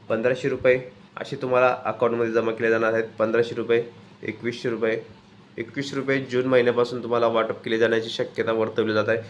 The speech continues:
परंतु आता तरी तुम्हाला पंधराशे रुपये, अ, जमा केले जाणार आहेत, पंधराशे रुपये, ठीक आहे. तर मोठी गुड न्यूज आहे, मोठी आनंदाची बातमी आहे, त्यामुळे सर्व महिला खुश झालेल्या आहेत. तर लवकरात लवकर सर्व महिलांना हे खात्यामध्ये पैसे जमा केले जाणार आहोत.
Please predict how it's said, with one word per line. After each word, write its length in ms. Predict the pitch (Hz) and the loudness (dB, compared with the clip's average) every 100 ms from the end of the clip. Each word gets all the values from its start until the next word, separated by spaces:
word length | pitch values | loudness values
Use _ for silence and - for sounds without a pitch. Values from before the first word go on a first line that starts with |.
| - - - | -16 -6 4
परंतु 260 | 120 123 | 6 6
आता 260 | 131 120 135 | 4 4 2
तरी 100 | 143 | -2
तुम्हाला 300 | 147 143 143 | -2 0 0
पंधराशे 480 | 139 123 120 127 135 | 0 0 0 -2 -4
रुपये, 260 | 123 127 127 - - - | -2 -2 -2 -10 -20 -4
अ, 300 | 107 107 107 | 2 4 4
जमा 280 | 107 117 117 | 4 4 2
केले 160 | 117 113 | 2 2
जाणार 180 | 110 | 2
आहेत, 120 | 107 104 107 | 0 -2 -2
पंधराशे 380 | 104 107 - | -2 -2 -6
रुपये, 220 | - - - - | -12 -10 -8 -4
ठीक 120 | 127 | -4
आहे. 320 | 156 - - - - | -4 -8 -20 -20 -6
तर 80 | 113 | -2
मोठी 320 | 113 117 143 | 2 0 0
गुड 180 | 131 123 | -2 -2
न्यूज 240 | 120 127 127 | 0 2 4
आहे, 360 | 123 127 131 | 4 2 0
मोठी 340 | 113 110 135 123 | -4 -4 -2 -2
आनंदाची 540 | 90 113 113 113 127 | 0 0 0 -2 -2
बातमी 360 | 113 110 117 117 | 0 0 2 0
आहे, 160 | 117 120 - - - - | 2 -2 -4 -20 -10 -4
त्यामुळे 280 | 120 127 139 | 0 0 0
सर्व 320 | 135 127 139 | 0 2 4
महिला 320 | 127 123 123 - | 6 6 4 2
खुश 120 | 123 120 | -4 4
झालेल्या 340 | 117 117 117 | 4 6 4
आहेत. 120 | 113 117 | 4 4
तर 80 | |
लवकरात 360 | 117 110 120 117 | 2 2 2 0
लवकर 320 | 120 113 123 120 - - - | 0 -2 0 0 -2 -20 0
सर्व 220 | 120 120 | 4 6
महिलांना 340 | 120 113 113 113 | 6 4 4 2
हे 100 | 113 113 | 0 0
खात्यामध्ये 440 | 107 107 104 113 | 0 0 -2 -4
पैसे 300 | 110 104 131 | -2 -2 -4
जमा 300 | 135 120 117 | 0 2 2
केले 200 | - 107 | -2 -2
जाणार 220 | 107 104 | 0 0
आहोत. 140 | 104 | 0